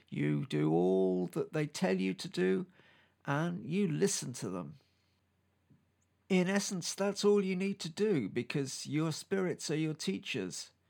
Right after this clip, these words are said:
And sometimes actually getting thrown in the deep end is a damn good way of learning how to swim.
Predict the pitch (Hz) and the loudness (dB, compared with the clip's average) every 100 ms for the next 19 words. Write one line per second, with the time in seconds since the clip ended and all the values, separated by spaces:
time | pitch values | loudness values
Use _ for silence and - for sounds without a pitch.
0 | _ _ _ - 151 160 156 156 156 - | _ _ _ 0 2 2 0 -4 -2 0
1 | 220 208 208 190 190 180 - - _ - | 0 0 0 0 -2 -4 -6 -10 _ -6
2 | 170 175 - 202 196 170 _ _ _ - | -6 -4 0 2 2 -2 _ _ _ -4
3 | 185 185 180 175 156 - 190 196 190 185 | 0 2 2 0 -4 0 4 6 4 0
4 | 170 165 196 196 190 185 185 180 - _ | -2 -2 -2 0 0 0 -2 -6 -10 _
5 | 160 160 160 151 - _ _ 180 185 190 | -6 -4 -4 -6 -12 _ _ 0 0 0
6 | 185 180 180 175 170 165 170 - 165 170 | 0 0 2 2 2 0 -4 -2 2 2
7 | 175 170 165 160 156 - 160 117 | 2 0 -2 -2 -4 -2 0 0